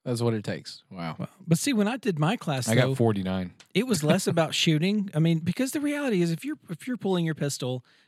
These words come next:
Speaker 2: in self-defense, you're
Speaker 1: You're not gonna aim
Speaker 2: you're
Speaker 1: for
Speaker 2: in
Speaker 1: accuracy,
Speaker 2: close,
Speaker 1: yeah.
Speaker 2: you're in close
Speaker 1: Yeah.
Speaker 2: range more than likely, right? Because you're not gonna shoot somebody across the park. You shouldn't. And if you think you can,
Speaker 1: <laughs>
Speaker 2: you should be the one taking the class. But, um,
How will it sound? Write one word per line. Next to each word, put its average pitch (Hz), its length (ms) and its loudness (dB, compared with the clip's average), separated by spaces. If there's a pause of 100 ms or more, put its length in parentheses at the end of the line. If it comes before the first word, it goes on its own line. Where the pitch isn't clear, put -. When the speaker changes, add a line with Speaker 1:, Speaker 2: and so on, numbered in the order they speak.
(120)
Speaker 2:
in 160 180 2
self-defense, 147 880 -2
you're 160 180 -2
Speaker 1:
You're 120 120 4
not 113 160 6
gonna 95 140 0
aim 92 200 0
Speaker 2:
you're 220 100 2
Speaker 1:
for 87 60 0
Speaker 2:
in - 60 0
Speaker 1:
accuracy, 160 220 -6
Speaker 2:
close, 269 240 0
Speaker 1:
yeah. 151 140 -6
Speaker 2:
you're 165 180 2
in 165 60 2
close 240 340 -2
Speaker 1:
Yeah. 151 80 -6
Speaker 2:
range 123 320 -2
more 131 160 0
than 135 100 0
likely, 117 420 -6
right? 131 280 -2
Because 127 380 -2 (340)
you're 160 120 2
not 175 180 2
gonna 160 160 2
shoot 156 260 0
somebody 131 280 0
across 123 300 -4
the 135 80 -6
park. 120 280 -6
You 147 120 4
shouldn't. 117 520 0
And 139 140 0
if 131 100 -2
you 143 200 -2 (280)
think 208 280 0
you 190 100 0
can, 220 380 0 (120)
Speaker 1:
<laughs> 156 100 4
Speaker 2:
you 147 280 4
should 202 200 4
be 202 100 4
the 190 100 6
one 175 160 2
taking 160 280 2
the 143 80 0
class. - 440 -4 (600)
But, 156 380 2
um, 131 400 0